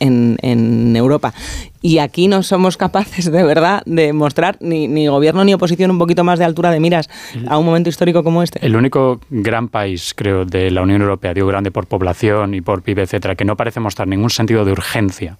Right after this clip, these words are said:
Speaker 1: Exacto.
Speaker 2: ante la situación es el, es el nuestro.
Speaker 1: Exacto.
Speaker 2: Y aquí también el problema es que creo que no nos sirve la Unión Europea porque tenemos, eh, al caballo de Troya de Putin dentro en Hungría y en Eslovaquia,
Speaker 1: Exacto.
Speaker 2: y tampoco nos sirve la otan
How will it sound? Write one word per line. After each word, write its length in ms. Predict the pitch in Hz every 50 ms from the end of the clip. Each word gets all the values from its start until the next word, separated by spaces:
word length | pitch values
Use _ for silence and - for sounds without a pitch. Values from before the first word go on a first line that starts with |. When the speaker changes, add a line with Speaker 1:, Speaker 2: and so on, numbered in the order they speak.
| _ -
Speaker 1:
Exacto. 320 | - - - 127 113 -
Speaker 2:
ante 160 | 117 104 -
la 100 | 98 92
situación 580 | - - 104 - 95 92 - 123 139 170 214 - -
es 140 | - - -
el, 340 | 107 98 101 98 95 98 - -
es 120 | 98 85
el 140 | 104 95 90
nuestro. 320 | 90 85 - - - 90
Speaker 1:
Exacto. 180 | 101 - - - - - - -
Speaker 2:
Y 80 | 131
aquí 120 | 104 101 131
también 200 | 156 151 156 160
el 80 | 156 127
problema 360 | - 120 123 139 151 160 - - - - - - _ -
es 100 | 123 -
que 100 | 156 135
creo 140 | 156 151 113
que 80 | 117
no 100 | 113 131
nos 140 | 147 156 -
sirve 220 | - 165 143 127
la 80 | 107 101
Unión 180 | 98 113 123 131
Europea 520 | 135 127 131 123 - 143 131 104 87 92 - _ _ _ _ _
porque 220 | - 107 98 101
tenemos, 480 | - 95 98 104 117 113 101 - - - 175 151
eh, 680 | 120 98 95 95 95 92 92 92 92 92 92 98 -
al 320 | - 110 92 92 90 92 92
caballo 300 | - 92 98 101 101 101
de 80 | 104
Troya 300 | 95 - 107 101 98 95
de 80 | 95 92
Putin 320 | - 104 95 - 98 98
dentro 500 | 98 104 101 98 87 - 92 90 92 98
en 160 | 98 92 92
Hungría 380 | 90 92 92 98 101 104 101 98
y 80 | 95 92
en 100 | 90 90
Eslovaquia, 540 | 90 92 104 98 123 135 - - 160 165 - - - -
Speaker 1:
Exacto. 260 | - - - - 131
Speaker 2:
y 40 | -
tampoco 280 | - - 113 98 120
nos 100 | 107 104
sirve 220 | - 120 110 117 117
la 100 | 117 113
otan 380 | 123 127 - 147 165 - -